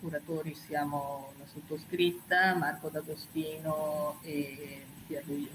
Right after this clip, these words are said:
Marco D'Agostino che insegna paleografia e voricologia, e Pierluigi Mola che, eh, insegna invece storia dell'arte moderna,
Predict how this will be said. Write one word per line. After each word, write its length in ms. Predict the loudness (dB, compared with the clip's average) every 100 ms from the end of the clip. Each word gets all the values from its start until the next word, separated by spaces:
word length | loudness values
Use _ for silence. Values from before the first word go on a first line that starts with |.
| -10 -10
Marco 220 | -10 -4
D'Agostino 460 | -2 0 0 -2 -4
che 120 | -6 -10
insegna 280 | -6 -6 -6
paleografia 1040 | -6 -4 0 0 4 6 8 8 8 4
e 100 | 2
voricologia, 840 | -4 -4 -2 4 6 6 6 8 6
e 60 | 4
Pierluigi 500 | -2 4 4 4 -2
Mola 340 | -4 -2 -4 -4
che, 280 | -6 -6 -8
eh, 140 | -10 -10 -12 -14
insegna 200 | -12 -10
invece 320 | -8 -8 -8 -12
storia 260 | -4 -4 -4
dell'arte 380 | -6 -6 -6 2
moderna, 500 | 4 6 6 4